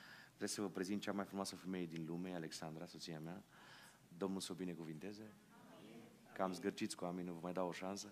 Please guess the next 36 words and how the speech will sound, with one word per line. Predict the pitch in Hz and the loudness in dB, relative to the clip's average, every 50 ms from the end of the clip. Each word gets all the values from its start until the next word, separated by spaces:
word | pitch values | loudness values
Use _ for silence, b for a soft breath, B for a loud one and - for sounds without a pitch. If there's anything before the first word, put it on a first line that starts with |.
| 92 90 | 0 4
Domnul | 107 104 110 107 | 6 8 8 8
să | - 110 | 6 6
o | |
binecuvinteze. | 92 104 98 95 95 95 98 95 98 110 107 101 107 | 6 6 6 6 8 6 6 8 8 8 8 8 4
Amin. | 113 - - - - - - - - - - - - - - - - - - - - - - - - | -2 -4 -4 -4 -4 -4 -4 -2 -2 -2 -2 -2 -2 -4 -4 -6 -8 -10 -12 -14 -16 -18 -18 -18 -10
Și | - - - - | -6 -4 -4 4
pe | - 104 | 6 6
dumneavoastră? | 92 98 98 98 104 110 - - 117 117 113 - - - - - - - - - 139 143 | 6 8 8 8 8 8 6 0 -4 -6 -8 -8 -14 -20 -20 -18 -14 -10 -6 -4 -4 -4
Amin. | 151 170 202 226 220 - - - - - | -4 -4 -4 -4 -4 -6 -6 -10 -12 4
A, | - - 127 139 | 10 12 12 12
deci | 120 113 98 | 12 10 6
dumneavoastră | 85 - 92 107 113 110 107 107 | 6 4 6 6 6 6 6 2
știți, | - - 135 123 | 2 2 2 4
zice | 117 113 - - | 4 4 2 4
din | 85 95 95 | 4 4 4
prima, | 87 101 98 87 82 82 | 6 6 6 6 6 4
e | 90 | 4
bine. | 92 101 101 85 90 101 - 90 82 - - | 6 6 4 4 4 0 0 -2 -6 -6 -6
<laughs> | - - - - - | -4 -4 -4 -4 -4
E | - | -6
foarte | - - - 98 92 95 - 85 | -2 2 2 2 4 4 2 0
bine | 85 95 95 92 | 0 0 -2 -2
asta, | 87 - - 95 | -4 -4 -4 -4
da. | 90 - - - - B B B B B B B B B B B B B B B B | -4 -4 -4 -6 -6 B B B B B B B B B B B B B B B B
Asistăm | 135 135 - 143 131 - - 190 185 | 10 10 10 8 6 10 10 10 12
la | 180 165 | 12 12
un | 151 143 | 12 12
caz | - 151 143 - | 12 12 12 12
foarte | - - 123 101 92 - | 10 10 12 10 12 8
interesant. | 92 87 - 82 78 82 - - 85 82 76 92 | 4 4 4 2 2 2 0 0 -2 -2 0 8
Imaginează-ți | 104 113 117 107 110 120 143 151 160 165 - - | 12 12 12 12 12 8 8 8 10 8 8 8
că | - | 10
mergi | 127 139 131 - | 8 8 6 6
să | - | 4
te | 127 - 117 | 4 4 4
însori. | 110 107 - - 90 80 - | 4 4 4 2 0 -2 -2